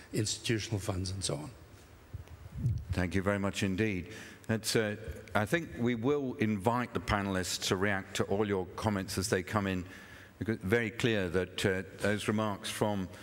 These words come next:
Speaker 2: yourself rep-, representing South Africa business resonate with several of the points the panelists made. Uh, Ali Abu Sah from the African Development Bank.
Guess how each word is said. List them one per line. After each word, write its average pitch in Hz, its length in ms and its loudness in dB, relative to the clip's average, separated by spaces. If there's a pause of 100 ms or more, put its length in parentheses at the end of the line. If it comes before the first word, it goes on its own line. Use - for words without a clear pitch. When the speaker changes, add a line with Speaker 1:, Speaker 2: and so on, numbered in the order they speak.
(360)
Speaker 2:
yourself 101 520 2
rep-, 98 220 0
representing 104 760 2
South 95 300 0
Africa 90 380 0
business 87 600 -2
resonate 90 540 2
with 90 140 0
several 90 340 0
of 85 80 0
the - 40 -12
points 90 280 0
the - 60 -6
panelists 87 520 -2
made. 95 240 0 (540)
Uh, 104 200 -2 (240)
Ali 127 200 0
Abu 117 200 0
Sah 107 300 2
from 98 240 0
the 95 140 2
African 101 520 2
Development 85 480 0
Bank. 71 300 0